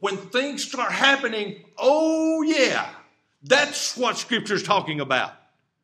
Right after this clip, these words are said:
Because, you see, it seems like, according to what we see in Revelation, that probably what Satan is going to do is to mimic, to mock,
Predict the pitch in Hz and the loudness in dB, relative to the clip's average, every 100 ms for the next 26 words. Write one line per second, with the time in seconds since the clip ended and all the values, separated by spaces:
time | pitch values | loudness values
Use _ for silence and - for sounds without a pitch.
0 | _ _ _ _ _ _ _ _ _ _ | _ _ _ _ _ _ _ _ _ _
1 | 170 170 220 214 208 - 233 180 156 - | -6 -2 -4 -4 -4 -2 0 -2 -6 -14
2 | _ _ - 202 208 - - 254 262 277 | _ _ -6 -4 -4 -6 -6 -4 -2 -4
3 | 277 - - _ 160 190 175 - - _ | -6 -10 -16 _ -2 -2 -2 -8 -20 _
4 | 170 170 - 254 262 262 240 202 240 226 | -12 -10 -8 -6 -6 -6 -6 -6 -6 -6
5 | 220 - 240 220 214 220 214 220 233 - | -10 -8 -6 -6 -4 -4 -4 -4 -4 -6
6 | 226 - - - 185 - - 220 233 240 | -10 -14 -18 -4 -4 -4 -4 -2 -2 -2
7 | 247 240 196 180 - - 240 262 226 214 | -4 -4 -2 -2 -2 -4 -2 -4 -6 -6
8 | 214 220 214 214 208 214 240 240 190 190 | -4 -2 -2 -4 -4 -4 -4 -4 -6 -6
9 | 190 175 170 220 269 208 196 - 196 180 | -8 -8 -4 0 0 0 -4 -4 -4 -2
10 | 175 254 247 208 - - | 2 4 4 0 -6 -20